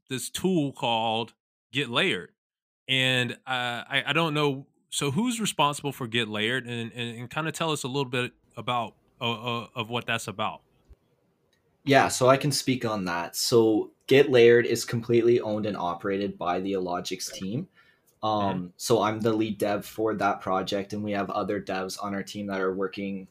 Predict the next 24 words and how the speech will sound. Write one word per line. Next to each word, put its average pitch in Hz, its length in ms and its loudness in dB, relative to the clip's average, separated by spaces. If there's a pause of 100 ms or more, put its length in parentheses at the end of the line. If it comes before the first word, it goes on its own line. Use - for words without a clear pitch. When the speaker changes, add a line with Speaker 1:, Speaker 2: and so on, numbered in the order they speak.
Speaker 2:
on 101 340 -4 (220)
the 110 80 -2
main 107 440 -4
Illogics 98 440 -4
N 98 100 -6
F 92 140 -12
T 101 180 -6
that 98 140 -4
are 95 100 0
also 92 240 -4
working 95 400 -8
on 92 200 -8
Get - 280 -8
Layered. 95 340 -2 (460)
And 113 220 0
so 117 720 6
Get 131 260 6
Layered 127 260 6
is 117 140 0
basically 117 520 2
a 104 60 4
banner 104 440 -2
building 107 340 -2
application 90 960 -4